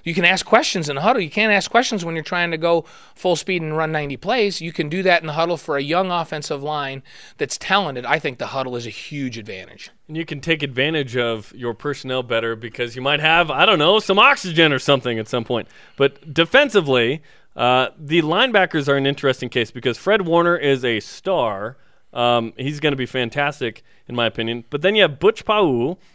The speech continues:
Speaker 2: who a lot of people were excited about out of high school. Now he gets to be the middle backer. And then the other backer is Francis Bernard, who was penciled in as the starter, but he's, he's the guy now going into game one.
Speaker 1: Yeah, both of these guys physically, uh, es-, they look like N F L guys.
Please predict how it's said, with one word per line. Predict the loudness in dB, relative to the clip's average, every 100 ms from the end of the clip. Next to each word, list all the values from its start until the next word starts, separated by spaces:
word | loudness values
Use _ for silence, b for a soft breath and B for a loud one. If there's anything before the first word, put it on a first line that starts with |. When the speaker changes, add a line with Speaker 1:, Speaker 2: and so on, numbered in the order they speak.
| b _
Speaker 2:
who | 0 2 2
a | 2
lot | 2 2
of | 0
people | 0 2
were | 0
excited | 2 0
about | 0 -2 -2
out | -4
of |
high | -4 -6
school. | -6 -8
Now | -6 -6
he | -8
gets | -10 -10 -8
to |
be | -4 -2
the |
middle | 0 0
backer. | 2 0 0 -6 b b b -8
And | -2
then | 0
the | 2
other | 2 2
backer | 0 0 0
is | -4
Francis | -4 -6 -6 -10
Bernard, | -10 -6 -6 -4
who | -6 -8 b b -2
was | -2
penciled | -2 -8 -8 -4 -2
in | -2
as | -4
the | -4
starter, | 0 0 2
but | -2 -4 b b
he's, | -2 -2 -4 -10
he's | -10 -4 -4 -2
the | -2
guy | 0 -2
now | -2 -2
going | -2 -2 0
into | -2 -2
game | -2 -4
one. | -10 -14 -14
Speaker 1:
Yeah, | -12
both | 4 6 6
of | 2
these | -2 2
guys | 4 4 2
physically, | -2 -2 -4 -2 -2 -2 -6
uh, | -4
es-, | -4 -6 -20 -4
they | -2
look | 0 2
like | 2 2
N | -2
F | -4 -4
L | -4
guys. | -4 -6 -8